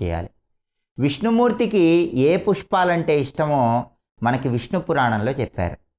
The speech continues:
తెల్ల గన్నేరు పూలు, నందివర్ధనం పూలు,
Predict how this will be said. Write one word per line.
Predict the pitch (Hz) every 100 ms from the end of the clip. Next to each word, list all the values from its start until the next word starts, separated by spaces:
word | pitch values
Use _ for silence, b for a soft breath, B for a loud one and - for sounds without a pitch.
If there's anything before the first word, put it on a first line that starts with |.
| _ _ _ -
తెల్ల | 123 147
గన్నేరు | 156 156 147 147 143 135
పూలు, | 131 127 127 175 - _ _ 101
నందివర్ధనం | 101 110 123 131 127 110 117 113 110
పూలు, | 110 110 113 165